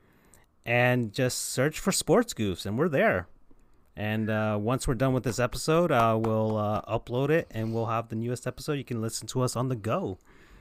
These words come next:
if you're not already listening to us right now. Um, and if you are an Android user, uh, you're not, you're not out of luck because we do have a SoundCloud account. Just search for Sports Goofs again or put in soundcloud dot com slash sports goofs,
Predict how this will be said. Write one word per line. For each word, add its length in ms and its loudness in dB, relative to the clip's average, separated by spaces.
if 160 -8
you're 60 -2
not 200 -2
already 320 0
listening 320 -4
to 140 -6
us 180 -6
right 180 -6
now. 400 -8
Um, 440 2
and 320 8
if 220 0
you 220 6
are 160 8
an 80 2
Android 560 6
user, 480 -2
uh, 280 -16
you're 140 -6
not, 320 0
you're 160 4
not 160 8
out 160 8
of 60 10
luck 360 8
because 320 0
we 80 2
do 100 4
have 140 6
a 60 -4
SoundCloud 500 2
account. 420 -4
Just 200 -8
search 280 -2
for 140 0
Sports 380 4
Goofs 220 0
again 280 4
or 80 4
put 220 4
in 80 4
soundcloud 600 -2
dot 180 -4
com 260 -2
slash 300 0
sports 360 -2
goofs, 380 0